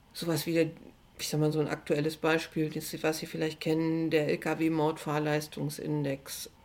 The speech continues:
Sie können sich aber auch überlegen, dass Sie mit Scannerdaten bestimmte Statistiken anreichern. Auch zum Beispiel, dass wir neue Endgeräte einsetzen für unsere Erhebungen. Also wir haben es vor zehn Jahren nicht gehabt, dass wir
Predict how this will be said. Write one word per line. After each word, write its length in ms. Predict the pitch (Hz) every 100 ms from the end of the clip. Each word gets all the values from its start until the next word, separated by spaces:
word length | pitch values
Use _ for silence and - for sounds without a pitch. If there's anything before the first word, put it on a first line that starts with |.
| - - -
Sie 160 | 151
können 200 | 143 147
sich 140 | 151 143
aber 140 | 143
auch 80 | 143
überlegen, 500 | 165 147 160 165 156
dass 160 | 151 -
Sie 80 |
mit 160 | 151 151
Scannerdaten 880 | - 156 165 151 151 147 156 160 160
bestimmte 420 | 165 - 160 170
Statistiken 720 | - 156 - 156 - - -
anreichern. 920 | 156 143 156 143 147 147 147 - - - - - - - - - - - - - -
Auch 200 | 143 147
zum 220 | - 160 147
Beispiel, 400 | 147 147 - 147
dass 220 | 147 -
wir 80 | 135
neue 480 | 139 143 143 143 - - - - -
Endgeräte 600 | 202 208 165 160 156 139
einsetzen 720 | 131 147 143 139 - 143 135
für 560 | - - 151 147 143 -
unsere 320 | 151 147 135
Erhebungen. 500 | 139 156 185 151 139
Also 200 | 139 151
wir 100 | 139
haben 200 | 151 143
es 120 | 143
vor 400 | - 147 143 143
zehn 240 | - 143
Jahren 300 | 135 131 156
nicht 200 | 147 151
gehabt, 380 | 151 160 156 -
dass 240 | 147 - 170
wir 500 | 151 147 143 147